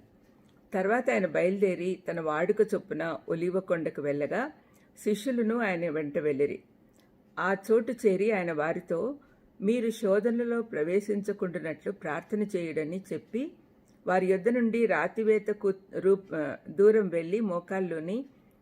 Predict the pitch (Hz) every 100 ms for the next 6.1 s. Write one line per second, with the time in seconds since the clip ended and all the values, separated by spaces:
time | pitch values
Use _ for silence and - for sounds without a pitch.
0 | - 208 208 240 254 - - 196 208 165
1 | 208 233 262 202 175 170 160 190 185 180
2 | 190 160 156 160 156 - 143 - _ _
3 | _ _ _ - 220 226 220 262 254 254
4 | 262 208 196 185 175 - - - - _
5 | _ _ _ _ - 208 214 220 226 170
6 | 180